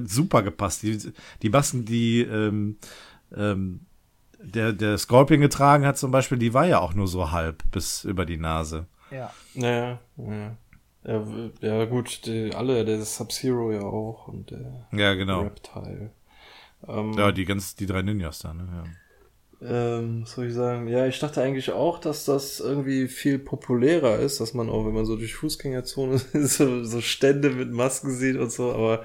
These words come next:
Speaker 1: Ja.
Speaker 3: andererseits will, wollen die Leute, glaub ich, auch nicht andauernd dran erinnert werden, wenn sie es eh schon die ganze Zeit im Gesicht tragen müssen, so, und dann nicht auch noch da ein Modeaccessoire draus machen.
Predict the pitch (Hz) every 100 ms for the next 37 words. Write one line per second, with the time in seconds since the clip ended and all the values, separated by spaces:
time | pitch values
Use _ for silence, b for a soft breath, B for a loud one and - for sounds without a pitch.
0 | B 92 92 B - - 127 127 123 127
1 | 127 - - - - - 117 120 123 123
2 | 117 127 131 123 123 123 123 120 120 120
3 | 117 120 123 117 117 113 113 127 110 110
4 | 107 110 107 107 113 117 - 123 120 123
5 | 127 120 113 120 123 - 123 123 123 -
6 | 113 117 117 110 110 107 - 110 107 -
7 | _ b b b b b b b - 107
8 | 107 110 120 101 104 107 - 107 107 113
9 | 113 - 113 113